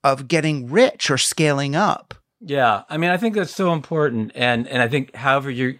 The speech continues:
Speaker 2: able to get that message out to people, I really, in making the film, I, I kind of, I wanted to tell my story and our story of all the people, but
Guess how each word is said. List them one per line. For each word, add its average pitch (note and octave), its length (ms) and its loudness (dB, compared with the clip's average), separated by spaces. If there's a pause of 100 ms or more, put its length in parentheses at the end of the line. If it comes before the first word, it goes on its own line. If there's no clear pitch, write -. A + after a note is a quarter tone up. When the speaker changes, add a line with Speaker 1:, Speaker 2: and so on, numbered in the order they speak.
(120)
Speaker 2:
able C3+ 260 2
to C3 100 -2
get B2 380 -2
that B2 140 0
message A#2+ 380 -4
out A#2 320 0 (540)
to - 100 -4
people, A#2 380 0 (340)
I F#3 120 2
really, G3+ 580 -2 (340)
in D#3 160 0
making E3+ 320 2
the C#3 80 0
film, C#3+ 560 -2
I, C#3 180 -12
I B2 120 4
kind D3 360 0
of, B2+ 220 -4 (380)
I B2 60 -2
wanted D3+ 320 2
to C#3+ 60 -12
tell C3 360 2
my B2 260 2
story C3+ 640 -2
and A#2+ 140 0
our C3 380 0
story C3 640 0
of B2 140 -2
all B2 100 4
the A#2+ 80 -2
people, C3 320 -4
but C3+ 300 0